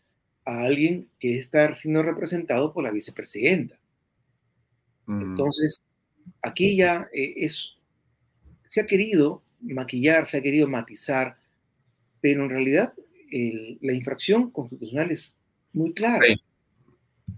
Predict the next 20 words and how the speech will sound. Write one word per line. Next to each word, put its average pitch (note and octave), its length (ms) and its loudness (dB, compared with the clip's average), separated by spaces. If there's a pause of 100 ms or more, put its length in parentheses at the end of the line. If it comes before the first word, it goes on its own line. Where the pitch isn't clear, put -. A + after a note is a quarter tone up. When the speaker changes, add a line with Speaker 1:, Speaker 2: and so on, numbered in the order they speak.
(460)
Speaker 1:
Es, G3 280 0
es G#3+ 120 2
demasiado G#3 540 4
clara. G3 420 0
O - 40 -20
sea, A#2 180 -12 (380)
lo D3 120 6
único A3+ 240 10
que D#3+ 100 2
habría F3+ 240 8
que F3+ 80 -2
hacer D3 420 2 (560)
en A#2+ 140 -6
materia C3+ 320 0
de D#3 80 0
investigación B2+ 640 -2
es C3+ 120 -4
constatar B2+ 640 -4
la C3 120 -2
verosimilitud G#2+ 920 2